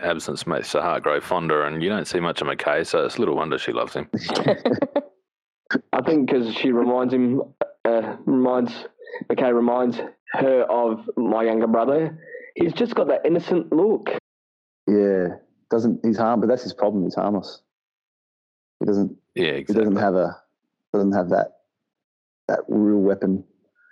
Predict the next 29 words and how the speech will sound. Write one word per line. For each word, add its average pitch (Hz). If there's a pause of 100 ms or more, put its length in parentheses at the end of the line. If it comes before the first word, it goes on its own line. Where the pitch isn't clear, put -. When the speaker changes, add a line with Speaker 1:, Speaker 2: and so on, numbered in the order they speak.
(460)
Speaker 4:
Well, 120
he 107
kinda 107
used 117
to 139
with 117
his 101
leg, 110
I 110
guess, 120
but -
he 98
doesn't 95
get 101
it 98
enough. 95 (220)
Anyway, 87 (640)
we've 98
discussed -
this -
on 90
the 92
boards. 98 (140)
<laughs> 160 (800)
Speaker 1:
Uh, 135
yeah. - (640)
<laughs> - (1500)
Speaker 3:
Non-, - (500)
non-statistical, 143